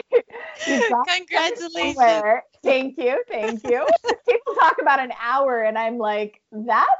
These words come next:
Speaker 1: is insane. I can't even imagine what that would be like confinement." <laughs>
Speaker 2: But you talked about, and I wrote this down, coffee meditation,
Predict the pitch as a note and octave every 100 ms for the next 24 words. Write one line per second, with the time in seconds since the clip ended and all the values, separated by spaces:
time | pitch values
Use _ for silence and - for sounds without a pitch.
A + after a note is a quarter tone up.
0 | - _ F4+ F#4+ F#4 A#3+ A#3 B3 A3 _
1 | - G4+ F4 A3+ G3+ F#3+ B3 F#4 B3 A#3
2 | A#3 C4 A#4+ F#5+ A#4+ B3 A3+ A3+ - A3
3 | G#3+ A3 G#3 F#3+ F#3 G3 F3+ F3+ F3+ G#3+
4 | A#3+ A#3+ B3+ F#4+ A3+ E3 - - - F4+
5 | - C5 D#5+ - - - - - G5 -
6 | F5 - - - F4+ F4 - G#3+ D4 F4+
7 | - C#4 C#4+ C4+ F#3+ E3+ D#3+ F3 G3+ G3+
8 | F#3+ F3 - A#3+ A#3 A3 - F#3+ E3+ D#3+
9 | - A3 - - G3 D#3+ D#3 D#3+ F3+ D#3
10 | - E3 D#3